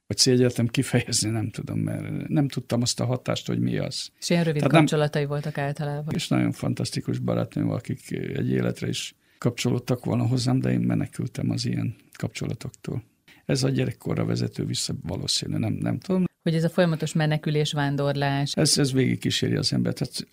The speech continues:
Speaker 1: azt onnan tudtam, hogy imádom a töltött káposztát. És mikor beteg voltam kint, azt, azt akartam menni mindig. <laughs> Biztos gyerekkoromban az volt az egyetlen öröm, hogy egyek egy jó töltött káposztát, és ez,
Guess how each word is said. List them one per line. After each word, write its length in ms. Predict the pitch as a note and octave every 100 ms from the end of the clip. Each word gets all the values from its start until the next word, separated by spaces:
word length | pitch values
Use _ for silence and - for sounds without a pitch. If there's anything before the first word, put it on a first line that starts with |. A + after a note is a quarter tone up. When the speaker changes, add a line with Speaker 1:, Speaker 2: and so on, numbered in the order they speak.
| -
Speaker 1:
azt 180 | B2+ -
onnan 260 | C3 A#2+ A2+
tudtam, 380 | C3 - A#2+ A2+
hogy 240 | A2+ - -
imádom 400 | C3 A#2+ B2 B2+
a 40 |
töltött 400 | - A2+ A2+ C#3+
káposztát. 640 | - - - - - - - _ _
És 120 | -
mikor 220 | C#3 B2
beteg 340 | A#2+ C3+ A#2 A2+
voltam 320 | A#2 - A#2
kint, 240 | - A#2
azt, 220 | A2+ - -
azt 400 | A#1 - - -
akartam 400 | - G#2+ - -
menni 260 | - -
mindig. 360 | - A2 - - - -
<laughs> 160 | - -
Biztos 340 | C#3 C#3 -
gyerekkoromban 600 | A#2+ B2 A#2+ - A#2+ A#2
az 80 | A#2
volt 140 | B2 A#2+
az 100 | A#2
egyetlen 380 | A#2 A2 A#2 A#2+
öröm, 220 | A#2 A#2
hogy 140 | A2+ G#2+
egyek 240 | G2+ G#2
egy 100 | F#2+
jó 100 | G2
töltött 440 | - G2+ - -
káposztát, 880 | - G#2 - - - - - - -
és 200 | - A2
ez, 260 | - - -